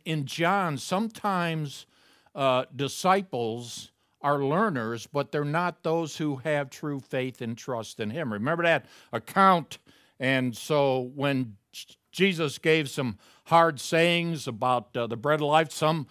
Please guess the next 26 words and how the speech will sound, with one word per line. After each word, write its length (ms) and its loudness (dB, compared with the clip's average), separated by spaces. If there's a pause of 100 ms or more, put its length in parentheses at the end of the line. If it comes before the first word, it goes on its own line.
(220)
turned 340 4
back 320 8
from 200 -2
following 640 6
him, 560 2 (680)
the 120 -4
disciples 640 2
did, 120 2
and 80 0
he 80 -2
turned 280 0
to 60 -4
Peter. 480 0 (240)
"Are 80 2
you 100 2
gonna 160 6
go 140 6
away 260 6
true, 480 0 (140)
too, 180 0
Peter?" 500 4 (720)
You 80 -4
remember 220 0
what 140 -2
Peter 260 -4
said? 380 -6